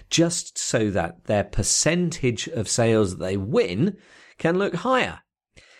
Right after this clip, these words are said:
Now, that might be great for that salesperson, might make them feel good, but from a business perspective,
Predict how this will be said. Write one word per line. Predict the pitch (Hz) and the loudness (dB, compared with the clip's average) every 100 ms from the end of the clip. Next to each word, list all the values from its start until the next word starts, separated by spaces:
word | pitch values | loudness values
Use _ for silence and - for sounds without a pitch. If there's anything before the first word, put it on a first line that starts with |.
| _ - | _ 0
Now, | 135 143 135 - - - | 2 4 2 0 -6 -20
that | - - 156 - 131 | -20 -2 0 0 0
might | 143 165 - 123 | 0 0 -2 -4
be | 113 147 131 120 | 0 2 2 0
great | 110 120 104 117 123 127 - | -2 -8 -6 2 2 2 -2
for | - | -4
that | 113 120 - | 0 0 0
salesperson, | 123 120 107 - 95 92 | 2 2 2 0 -2 0
might | 120 104 | 0 0
make | 113 | -2
them | 101 113 | 0 -2
feel | 104 - 113 95 175 | -2 0 2 4 0
good, | - - - | -4 -10 -2
but | 147 | 0
from | 151 | 2
a | 160 | 0
business | 107 160 233 262 151 | 0 0 0 -2 -4
perspective, | - - - - - - 104 - | -4 -8 -6 -8 -8 -4 -4 -4